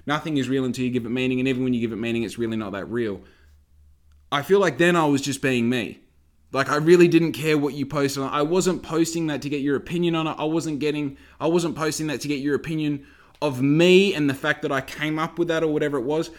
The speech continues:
I was just posting that because it was significant enough to me at the time that I was looking at Facebook like a register of thoughts.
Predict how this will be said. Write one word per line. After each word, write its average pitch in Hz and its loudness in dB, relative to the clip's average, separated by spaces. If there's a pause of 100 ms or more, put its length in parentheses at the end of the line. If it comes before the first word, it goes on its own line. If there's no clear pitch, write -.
(240)
I 165 4
was 220 4
just 202 -4
posting 180 -2
that 160 -4
because 156 -4
it 160 -4
was 160 -2
significant 185 -2
enough 175 -2
to 180 -8
me 165 -4
at 139 -4
the 139 -4
time 160 -6
that 139 -2
I 147 0
was 147 -2
looking 170 -2
at - -10
Facebook 151 -6
like 131 -4
a 117 -4
register 135 -2
of 98 -10
thoughts. - -6